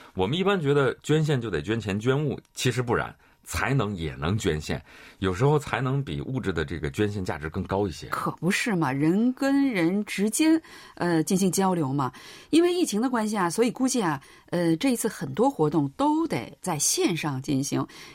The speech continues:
Speaker 2: 即便是这样，队员们真的还是兴致勃勃地报名申请啊。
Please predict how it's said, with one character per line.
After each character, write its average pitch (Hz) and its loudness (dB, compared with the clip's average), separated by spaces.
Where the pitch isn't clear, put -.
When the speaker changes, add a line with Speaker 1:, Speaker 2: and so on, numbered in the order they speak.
Speaker 2:
即 - 2
便 349 4
是 339 2
这 320 2
样， 349 2
队 202 0
员 151 4
们 160 2
真 185 -2
的 185 0
还 175 0
是 147 0
兴 240 2
致 156 2
勃 151 0
勃 147 2
地 147 0
报 196 2
名 151 2
申 202 4
请 151 -2
啊。 139 -12